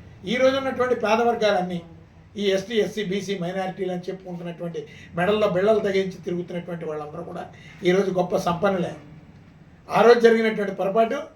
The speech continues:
దశాబ్దాలుగా, డెబ్బై ఐదేళ్లుగా ఈరోజు అన్ని పేద వర్గాలు అనుభవిస్తున్నాయి. నేను రాష్ట్రీయ ప్రజా కాంగ్రెస్ పార్టీ ఒకటే చెప్తుంది,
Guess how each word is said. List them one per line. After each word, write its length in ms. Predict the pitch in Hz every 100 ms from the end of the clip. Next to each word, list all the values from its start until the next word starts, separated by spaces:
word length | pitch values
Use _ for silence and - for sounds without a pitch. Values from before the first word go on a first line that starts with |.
| - _ -
దశాబ్దాలుగా, 560 | 170 233 226 233 226 190
డెబ్బై 320 | 180 170 190
ఐదేళ్లుగా 480 | 185 202 214 208 208 - - -
ఈరోజు 300 | 180 202 208
అన్ని 280 | 180 220 220
పేద 240 | 170 185
వర్గాలు 460 | 208 196 180 190 185
అనుభవిస్తున్నాయి. 680 | 165 180 175 156 - - - _ _ -
నేను 160 | 202 180
రాష్ట్రీయ 320 | 160 185 220
ప్రజా 200 | 196 185
కాంగ్రెస్ 380 | 170 180 156 -
పార్టీ 200 | 170 165
ఒకటే 200 | 151 180
చెప్తుంది, 460 | 175 - - -